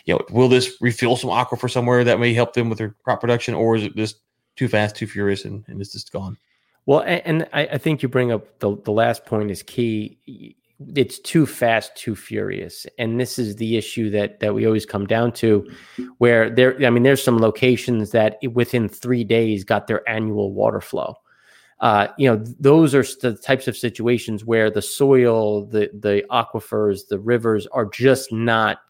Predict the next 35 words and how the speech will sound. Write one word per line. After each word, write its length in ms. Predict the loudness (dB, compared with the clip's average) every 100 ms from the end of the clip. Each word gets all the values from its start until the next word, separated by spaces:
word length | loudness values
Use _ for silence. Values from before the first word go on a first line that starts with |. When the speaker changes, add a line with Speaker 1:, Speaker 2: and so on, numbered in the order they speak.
| _ -20
Speaker 2:
ca-, 220 | -16 -16 -16 _ _
they 160 | 2 4
don't 220 | 4 2
have 240 | 0 -2
the 60 | -4
capacity 640 | -10 -10 -4 -4 -4 -10 -10
to 80 | -10
handle 420 | -6 -6 -2 -2
that 220 | -2 -4
kind 220 | -8 -8
of 120 | -8
volume 580 | -2 2 2 0 -2 -4 -6 _ _ _
that 280 | -2 -2 -2
quickly. 560 | 2 2 2 -2 -4 -10 _ _ _ _ _ _ -18
So 180 | -2 2
then 200 | 4 4
you 120 | 2
create 580 | 0 -2 0 2 2 0
la-, 220 | -2 -2 -2
landslides, 880 | -2 0 -2 -4 -4 -2 -4 -6 -8
you 180 | -4 -2
then 160 | -2
saturate 720 | -2 -4 -4 -4 -2 0 0 -4 -20 -20 -8
and 160 | -2 -2
destroy 380 | -2 0 2 2
crops, 500 | 2 2 4 0 -2
because 380 | -4 2 2 4
when 180 | 0 0
you 120 | -4
flood 380 | -2 0 0 0
crops 380 | -2 -2 -4 -8
to 60 |
that 220 | -6 -6 -4
point, 400 | 0 0 -2 -6
you, 240 | -6 -6